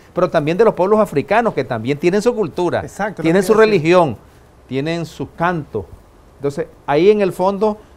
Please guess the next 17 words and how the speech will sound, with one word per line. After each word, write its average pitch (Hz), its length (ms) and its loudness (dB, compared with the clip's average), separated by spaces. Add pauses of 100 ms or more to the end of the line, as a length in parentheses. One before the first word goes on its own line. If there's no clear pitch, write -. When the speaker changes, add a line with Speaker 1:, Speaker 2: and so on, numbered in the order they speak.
Speaker 1:
nuestros 143 380 -6
indígenas 170 420 -2
resisten 190 720 -4
al 151 160 -4
colonialismo 147 800 -2
cultural 160 580 0 (640)
que 143 120 -4
se 143 120 -6
pretende 143 380 -4
imponer 156 480 -2 (320)
desde 131 200 -2
Europa 135 340 -4
y - 20 -6
desde 135 160 -2
los 120 140 -6
Estados 113 340 -10
Unidos. 92 260 -12